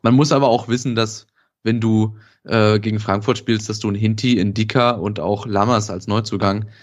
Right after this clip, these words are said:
äh, zwei, drei Kopfball-Ungeheuer hast, also wirklich vor allem Hinteregger ja, ähm, eigentlich ja der, der schon lange eigentlich bei Frankfurt dann die Kopfballtore macht, beziehungsweise hast du mit Hauge, Lindström, Hrustic und auch Kamada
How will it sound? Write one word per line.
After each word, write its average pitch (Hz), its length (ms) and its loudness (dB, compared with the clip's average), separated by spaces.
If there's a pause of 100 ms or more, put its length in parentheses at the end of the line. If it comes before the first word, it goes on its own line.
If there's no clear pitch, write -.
(180)
äh, 104 200 0
zwei, 98 520 0 (300)
drei 104 480 0
Kopfball-Ungeheuer 107 1500 0
hast, 110 280 -2
also 101 160 -8
wirklich 110 240 -8
vor 98 100 -10
allem 98 140 -8
Hinteregger 104 500 -4
ja, 101 320 -4 (400)
ähm, 98 400 -2
eigentlich 101 540 0
ja 98 80 4
der, 101 240 4
der 98 420 2
schon 101 320 -4
lange 101 300 2
eigentlich 98 320 -4
bei 98 100 0
Frankfurt 101 420 -2
dann 98 120 0
die 98 40 -2
Kopfballtore 101 580 -2
macht, 104 240 0 (360)
beziehungsweise 107 560 2
hast 107 200 0
du 107 40 -2
mit 98 160 -4
Hauge, 113 240 2
Lindström, 107 500 0
Hrustic 123 380 0
und 127 160 0
auch 113 160 0
Kamada 113 600 2